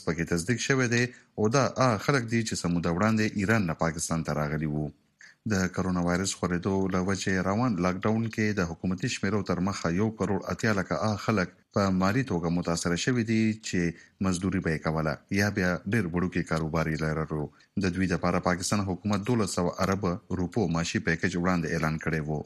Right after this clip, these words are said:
اوس د معاشي پروګرام چې ورته احساس پروګرام نوم ورکړی شوی دی، د دې مشره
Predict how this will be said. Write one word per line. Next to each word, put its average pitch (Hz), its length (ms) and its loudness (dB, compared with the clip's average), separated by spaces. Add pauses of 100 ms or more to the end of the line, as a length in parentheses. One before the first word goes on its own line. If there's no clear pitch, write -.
اوس 90 320 0
د 87 220 2
معاشي 87 420 -2
پروګرام 92 500 0 (420)
چې - 80 0 (120)
ورته 85 300 0
احساس 92 420 0
پروګرام 95 420 0
نوم 95 160 0
ورکړی 82 260 -2 (120)
شوی 117 240 2
دی، 110 100 2
د 90 160 -2
دې 120 80 2 (100)
مشره 87 300 -2